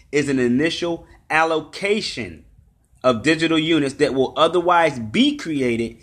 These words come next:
in accordance with clause one and two. So, do we need to stop and break that down for anybody? Oh, that was pretty, uh, let me see.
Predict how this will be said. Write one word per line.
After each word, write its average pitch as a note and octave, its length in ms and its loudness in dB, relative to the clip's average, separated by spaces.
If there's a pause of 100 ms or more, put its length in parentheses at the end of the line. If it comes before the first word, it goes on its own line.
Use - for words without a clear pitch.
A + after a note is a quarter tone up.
(220)
in F3 140 2
accordance F3 580 -2 (180)
with F#3+ 200 -4
clause D3+ 360 2
one B2 540 0
and A3+ 180 0
two. B3 400 -2 (1120)
So, B2+ 360 0 (600)
do A#2+ 60 0
we C3 60 4
need C#3 120 4
to A#2+ 60 2
stop C3 240 2
and B2 100 -10
break C3 180 -6
that C3 140 -4
down C#3 240 -2
for C#3+ 80 -10
anybody? D#3 460 -2 (1700)
Oh, A2+ 120 -2
that A#2+ 100 4
was A2+ 120 -2
pretty, A#2 300 0
uh, A2 260 0 (2250)
let A2+ 100 -4
me G#2+ 80 -4
see. F#2 480 -8